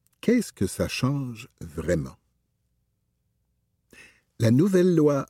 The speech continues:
entrera en vigueur dans six mois. Ça signifie qu'à partir du onze décembre deux mille vingt-six, tu ne pourras plus acheter de boissons énergisantes.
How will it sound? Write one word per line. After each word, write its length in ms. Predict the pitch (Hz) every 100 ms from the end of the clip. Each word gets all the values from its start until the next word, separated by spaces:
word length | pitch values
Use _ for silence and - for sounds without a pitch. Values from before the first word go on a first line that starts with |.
| -
entrera 480 | 120 - 110 107 104
en 100 | 90
vigueur 400 | 90 90 117 107
dans 200 | 95 78
six 380 | - 127 - 143
mois. 220 | 71 - _ _ _ _ _ _ _ _ - -
Ça 180 | - 160
signifie 600 | - 214 208 160 - 87 - - -
qu'à 120 | 175
partir 480 | 190 - - 208 170
du 220 | 123 - 147
onze 280 | 226 202
décembre 480 | 117 110 117 104 82
deux 140 | 80 202
mille 220 | 147 90
vingt-six, 720 | 80 - - 101 127 - - _ _ _ _ _ - -
tu 140 | 147
ne 140 | 127
pourras 420 | 104 - 277 233 208
plus 260 | - 160 -
acheter 320 | 117 - 139
de 140 | 113
boissons 420 | 90 110 117 139 -
énergisantes. 960 | 110 101 98 95 82 90 120 _ _